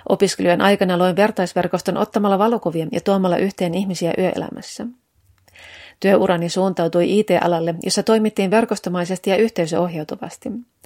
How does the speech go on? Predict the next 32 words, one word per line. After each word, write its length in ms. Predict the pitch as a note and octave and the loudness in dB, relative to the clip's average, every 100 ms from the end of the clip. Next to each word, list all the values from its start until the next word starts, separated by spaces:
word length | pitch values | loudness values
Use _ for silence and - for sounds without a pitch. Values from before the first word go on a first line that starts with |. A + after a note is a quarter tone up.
| - - - - - | -20 -20 -20 -8 0
Urani 320 | G3 F3+ F3+ | 2 4 4
edetessä 420 | F#3+ F#3 - F3 | 2 2 0 2
aloin 200 | F3+ F3+ | 2 2
hahmottaa, 480 | G#3 A3 F#3 - F3+ | 0 0 -2 -2 -2
miten 240 | F#3+ G3 | 0 -2
tärkeää 380 | A#3+ B3 - F3+ | 0 -2 0 0
on 80 | F3+ | 0
antaa 240 | G3 F#3+ | 0 2
ihmiselle 500 | F#3+ G#3+ G3 F3+ F3 | 0 -2 -4 -2 0
vastuuta 440 | G#3+ A3 F3+ E3 E3+ | 0 -2 -4 -2 -2
ja 120 | E3 | 0
valtaa, 460 | G3+ F3+ - E3 E3 | -2 -2 -6 -10 -8
koska 200 | F3 - | -8 -4
tällöin 340 | G#3 A3 G3 F#3 | -2 -2 0 -2
ihminen 300 | G3+ F#3 F3+ | -2 -2 -2
motivoituu 540 | G#3 F3+ E3 D#3+ E3+ | -2 -2 -2 -2 -2
siitä, 260 | G3 F#3+ E3 | -2 -2 -4
mitä 200 | D#3+ E3 | -4 -6
hän 120 | D#3 | -4
tekee. 360 | F3 - - A3 _ _ _ _ - - - - - | -6 -6 -10 -12 _ _ _ _ -20 -20 -20 -18 -4
Yli 160 | F#3 F3+ | 0 4
kolme 300 | G3+ G3 F3+ | 4 4 4
vuosikymmentä 580 | F3 F3 F3+ F3 F3 F3 | 4 2 -2 -2 0 2
verkostoissa 540 | G3+ G3+ - F3 - | 2 2 -2 -4 -2
toimineena 440 | G3 F#3+ F#3 F3 | 0 0 0 -2
halusin 340 | F3+ G#3 G3 F3 | 0 0 -2 -4
kirjoittaa 360 | F3+ F3 F3+ | -4 -4 -4
kirjan 380 | E3+ A3 G3+ F3 | -2 -2 -2 -2
siitä, 320 | - A3 D#3 F3 - | -2 -2 -2 -8 -8
miten 220 | G#3+ A#3 G3+ | -2 0 2
verkostoja 480 | A3+ G#3 - F3+ | 0 -2 -4 -4
johdetaan 580 | E3 F#3 E3+ - - - | 0 -2 -2 -8 -12 -16